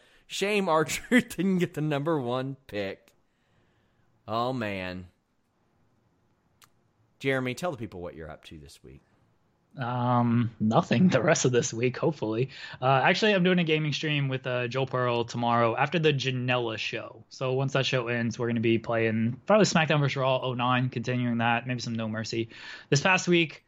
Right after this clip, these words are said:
Speaker 2: as Sean mentioned, I defeated him in a draft.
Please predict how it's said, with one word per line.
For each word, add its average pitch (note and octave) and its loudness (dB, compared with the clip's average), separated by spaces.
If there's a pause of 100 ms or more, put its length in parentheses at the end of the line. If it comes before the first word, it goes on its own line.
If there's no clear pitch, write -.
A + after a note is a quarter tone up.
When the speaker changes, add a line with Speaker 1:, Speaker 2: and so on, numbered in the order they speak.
(140)
Speaker 2:
as C3 -10
Sean B2+ -4
mentioned, B2 -4
I A#2 -2
defeated D#3 0
him D3 0 (180)
in C3 -8
a B2 -8
draft. B2+ -2